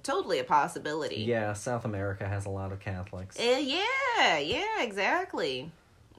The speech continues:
Speaker 1: Because
Speaker 2: Um,
Speaker 1: the thing
Speaker 2: all of Europe has a lot of Catholics.
Speaker 1: Because the thing is, at the, at the base, at the root of what Christianity is, it's a, it's a thing that needs to spread. Because the whole thing that they tell you all the time is to spread the gospel.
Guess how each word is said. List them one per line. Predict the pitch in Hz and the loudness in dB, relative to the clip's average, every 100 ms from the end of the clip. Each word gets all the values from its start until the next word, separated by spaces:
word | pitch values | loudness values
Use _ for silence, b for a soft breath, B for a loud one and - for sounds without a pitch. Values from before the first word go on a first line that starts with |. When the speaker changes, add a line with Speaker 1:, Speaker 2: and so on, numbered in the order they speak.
| 196 | -6
Speaker 1:
Because | - 220 285 262 254 | -2 2 4 4 4
Speaker 2:
Um, | 101 | 0
Speaker 1:
the | 233 | 0
thing | 240 | 6
Speaker 2:
all | 131 123 120 | 12 12 12
of | 104 | 8
Europe | 107 104 104 | 4 4 2
has | 113 104 101 | 2 0 2
a | |
lot | 98 95 | 0 0
of | 95 | -4
Catholics. | - 95 95 | -2 0 0
Speaker 1:
Because | - - | 0 0
the | 302 | -2
thing | 381 381 254 | 0 0 2
is, | 202 196 | 0 0
at | - - | -2 0
the, | 190 180 | 2 2
at | 196 196 | 0 -2
the | |
base, | 202 254 262 - | 0 0 0 -4
at | - 208 | -6 -4
the | |
root | 214 302 320 - | -2 0 0 0
of | 226 180 185 | 0 0 0
what | 175 - | -2 -2
Christianity | 180 - 170 160 151 147 123 147 | -6 -4 -2 -2 -2 -4 -2 0
is, | 147 147 | 0 -2
it's | - 202 | -6 0
a, | 165 | 2
it's | 165 165 | 2 -2
a | |
thing | 165 - 285 | -4 -2 0
that | 240 170 | 0 -2
needs | 180 175 - | -2 -4 -4
to | - | -6
spread. | 165 - 151 110 65 175 - B B B | -6 -2 2 2 0 -8 -16 B B B
Because | - 208 190 | -4 0 0
the | 190 | 0
whole | 220 254 269 262 262 b b - | 4 4 4 0 -4 b b -4
thing | 220 208 | 0 2
that | 196 | 2
they | 185 | 0
tell | 175 214 185 | 0 0 2
you | 190 | 4
all | 165 | 2
the | 175 | 0
time | - 165 160 | 0 0 0
is | 160 - | -4 -8
to | 165 | -8
spread | - 240 269 | 0 4 4
the | 214 | 2
gospel. | 151 113 - - - - | 4 4 4 -2 -10 -10